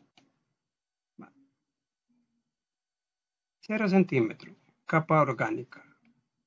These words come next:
Capa superficial.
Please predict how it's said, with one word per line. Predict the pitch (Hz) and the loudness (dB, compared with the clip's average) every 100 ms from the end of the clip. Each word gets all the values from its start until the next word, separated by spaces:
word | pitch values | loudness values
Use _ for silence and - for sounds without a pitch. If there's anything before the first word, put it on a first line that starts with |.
| _ _ _ _ _ _ _ _ _ _ _ _ _ _ _ _ _ _ 269 _ _ _ _ _ _ _ _ | _ _ _ _ _ _ _ _ _ _ _ _ _ _ _ _ _ _ _ _ _ _ _ _ _ _ _
Capa | 147 117 127 | -14 -12 -12
superficial. | - - 127 127 156 - 190 165 156 | -12 -14 -12 -10 -10 -2 0 0 -4